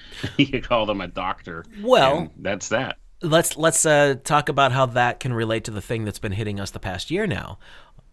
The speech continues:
Speaker 2: "Well, all the doctors say the science is settled. This is this and that's that." It's like,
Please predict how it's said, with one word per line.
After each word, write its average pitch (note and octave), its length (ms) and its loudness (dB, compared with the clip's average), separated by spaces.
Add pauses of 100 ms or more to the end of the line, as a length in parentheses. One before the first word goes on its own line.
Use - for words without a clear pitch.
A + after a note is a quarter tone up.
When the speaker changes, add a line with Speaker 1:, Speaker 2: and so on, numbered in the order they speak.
Speaker 2:
"Well, G2+ 200 -4
all D3+ 260 6
the D#3+ 80 0
doctors C#3+ 480 2
say G#3 200 2
the A#2 140 2
science F3+ 400 -2
is C#3 100 -2
settled. G#2+ 460 -4
This B2+ 240 -4
is C3 160 -6
this F3+ 300 -4
and G2+ 100 -8
that's A2+ 220 -6
that." D3 260 -4
It's G#2 140 -8
like, A2+ 140 -8